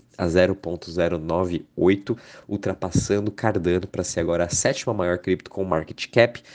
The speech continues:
E, obviamente, né, tem que ser o Elon Musk aí pra trazer um pouco de ação de volta pro mercado de cripto, mudando o símbolo do Twitter pelo símbolo da Dogecoin.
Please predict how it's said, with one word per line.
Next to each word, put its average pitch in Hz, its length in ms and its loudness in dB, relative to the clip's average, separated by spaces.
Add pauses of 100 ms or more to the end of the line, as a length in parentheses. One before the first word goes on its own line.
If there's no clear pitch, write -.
(260)
E, - 60 0
obviamente, 92 540 0
né, 82 60 -2
tem 104 220 0
que 110 100 -8
ser - 180 -4
o 82 120 0
Elon 82 160 2
Musk 82 320 -2
aí 82 80 -2
pra 92 220 2
trazer 90 420 0
um 92 60 0
pouco 92 300 -8
de 87 160 0
ação 95 360 2
de 90 140 -2
volta 87 260 2
pro 95 200 0
mercado 87 360 -2
de 80 120 -4
cripto, - 360 0 (380)
mudando 98 580 2
o 90 60 -4
símbolo 107 380 0
do 92 180 2
Twitter 95 420 -2
pelo 135 280 2
símbolo 110 440 0 (320)
da 104 220 2
Dogecoin. 101 680 2